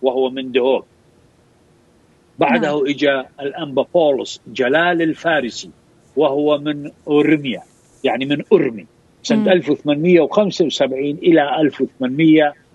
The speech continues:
Speaker 1: وسبعة وثمانين. بعدين إجا الأب إبراهيم عبو بهنام ألف وثمانمية وثمانية وسبعين إلى ألف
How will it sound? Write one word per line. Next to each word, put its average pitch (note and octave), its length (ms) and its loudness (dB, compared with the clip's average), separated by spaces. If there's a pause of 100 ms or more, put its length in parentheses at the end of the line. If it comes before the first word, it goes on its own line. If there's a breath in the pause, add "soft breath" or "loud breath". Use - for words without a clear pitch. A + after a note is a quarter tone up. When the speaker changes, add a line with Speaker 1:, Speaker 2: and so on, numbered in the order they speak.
(180)
Speaker 1:
وسبعة B2 380 2
وثمانين. G2 420 -8 (440)
بعدين C#3+ 340 0
إجا C#3 500 0 (140)
الأب C3+ 480 -2 (340)
إبراهيم C3 560 0 (120)
عبو B2+ 260 -2
بهنام B2 540 0 (420)
ألف D3 220 -2
وثمانمية C3 540 0
وثمانية D#3 500 0
وسبعين C#3+ 520 -2
إلى C3 300 0
ألف B2+ 120 -4